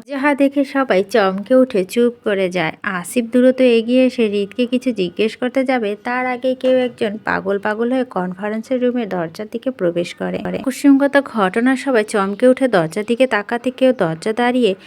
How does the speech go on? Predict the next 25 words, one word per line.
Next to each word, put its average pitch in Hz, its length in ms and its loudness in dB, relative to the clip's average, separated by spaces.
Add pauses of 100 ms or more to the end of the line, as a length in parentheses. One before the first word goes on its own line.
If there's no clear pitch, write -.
(220)
থাকা 262 260 -2
মানুষটিকে 214 680 0
চিনতে 190 400 -2
না 233 140 0
পারলে 247 340 2
হৃদ 254 260 2
মানুষটিকে 202 520 -4
দেখে 262 260 -2
খানিকটা 208 500 -4
চমকে 180 480 -2
উঠে 233 220 -2
আস্তে 165 360 -4
করে 254 200 2
অস্পষ্ট 175 540 -2
স্বরে 247 260 -4
বলে 185 280 -4
উঠে, 190 240 -8 (360)
"হৃদ।" 202 260 -4 (420)
মায়া 220 440 0 (480)
পাগল 220 320 2
পাগল 240 320 2
হয়ে 247 200 0
কনফারেন্স 202 600 -2
রুমে 247 240 4
ঢুকে 220 360 0